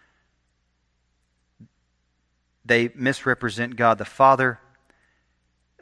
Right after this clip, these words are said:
They do not acknowledge him as such.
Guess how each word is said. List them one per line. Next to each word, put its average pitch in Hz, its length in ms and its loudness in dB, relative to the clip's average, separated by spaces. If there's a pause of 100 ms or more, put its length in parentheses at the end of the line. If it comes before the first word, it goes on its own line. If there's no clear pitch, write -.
(880)
They 123 180 -4
do 120 140 -6
not 131 220 2
acknowledge 113 440 0
him 113 160 -8
as 104 80 -8
such. - 540 -6